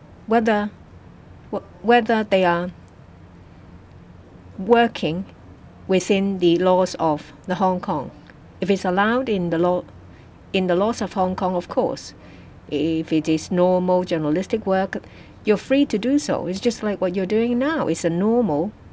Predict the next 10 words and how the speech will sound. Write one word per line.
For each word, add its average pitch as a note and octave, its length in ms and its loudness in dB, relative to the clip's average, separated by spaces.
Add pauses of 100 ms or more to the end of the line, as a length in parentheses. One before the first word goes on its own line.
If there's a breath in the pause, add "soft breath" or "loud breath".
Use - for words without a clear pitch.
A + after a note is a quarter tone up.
(960 loud breath)
uh, E3+ 500 -4
line G3 340 0
of D#3+ 300 -2 (1040)
work G#3 460 0 (200)
in F3 200 0
the D#3 260 2
journalistic E3 640 -2
world. G3 460 -4 (800 loud breath)
Please C4 440 2
understand G#3 720 -4